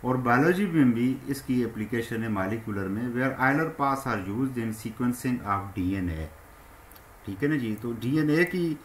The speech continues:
sequencing में भी ये Euler path जो है या Euler circuit आपको काम देता है। होप्स हो कि आप understand कर गए होंगे इस lecture को, और अगर कोई चीज़ आपको समझ ना आए, ambiguous लगे, you can ask, you can put the question in Google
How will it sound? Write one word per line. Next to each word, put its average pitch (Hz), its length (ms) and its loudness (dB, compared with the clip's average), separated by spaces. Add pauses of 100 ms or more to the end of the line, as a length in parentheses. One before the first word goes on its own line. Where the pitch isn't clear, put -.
(240)
sequencing 190 640 2
में 160 160 6
भी 135 140 6
ये 143 140 4
Euler 120 360 2
path 113 400 0
जो 107 100 -2
है 101 220 0
या 110 200 0
Euler 104 220 -2
circuit 101 420 -6
आपको 87 320 -4
काम 82 320 -4
देता 82 260 -6
है। 78 240 -12 (420)
होप्स 151 240 -2
हो 170 100 0
कि 175 120 -4
आप 160 260 2
understand 160 540 0
कर 147 200 0
गए 165 240 2
होंगे 120 300 2
इस 123 160 -4
lecture 101 340 -2
को, 120 220 -2
और 123 80 0
अगर 123 180 -2
कोई 131 240 0
चीज़ 131 380 -2
आपको 113 320 -8
समझ 120 340 -4
ना 127 160 2 (120)
आए, 165 200 -2 (400)
ambiguous 160 540 2
लगे, 131 320 2
you 107 160 -4
can 127 180 -2
ask, 147 420 0 (520)
you 107 120 -4
can 135 180 6
put 143 100 0
the 139 240 -2
question 160 240 -2
in 139 160 2
Google 120 280 0